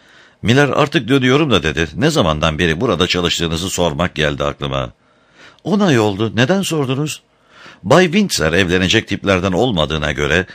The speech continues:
siz gelmeden önce kim bakıyordu onun işlerine?" "Bir kahya kadın vardı, Bayan Wendell." "Nerede bu Bayan Wendell şimdi?" "Hastanede efendim, son günlerini yaşıyor. Göğüs kanseri,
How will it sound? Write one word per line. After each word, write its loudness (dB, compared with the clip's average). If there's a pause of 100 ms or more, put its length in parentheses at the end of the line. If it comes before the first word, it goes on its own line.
siz -2
gelmeden 2
önce -2
kim -2
bakıyordu -2
onun -4
işlerine?" -2 (920)
"Bir 0
kahya 2
kadın -2
vardı, -2
Bayan 4
Wendell." 0 (800)
"Nerede 4
bu 0
Bayan 4
Wendell 2
şimdi?" -2 (500)
"Hastanede 0
efendim, -2
son 2
günlerini 0
yaşıyor. -2 (100)
Göğüs 0
kanseri, -6